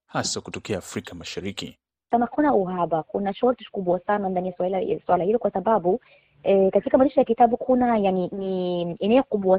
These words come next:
Speaker 2: sana ambayo sisi tuna-, tunaweza kupata vitabu kwa aina tofauti tofauti, lakini ndani ya maonyesho hayo wewe unaweza kupata,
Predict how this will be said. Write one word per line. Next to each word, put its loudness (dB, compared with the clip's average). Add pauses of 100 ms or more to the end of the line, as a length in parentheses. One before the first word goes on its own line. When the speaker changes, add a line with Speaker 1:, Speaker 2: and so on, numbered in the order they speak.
Speaker 2:
sana 2
ambayo 2
sisi -18
tuna-, 0
tunaweza 2
kupata -4
vitabu 0
kwa 0
aina -2
tofauti -6
tofauti, -4 (320)
lakini 6
ndani 6
ya 6
maonyesho 0
hayo 4 (320)
wewe 10
unaweza 6
kupata, 4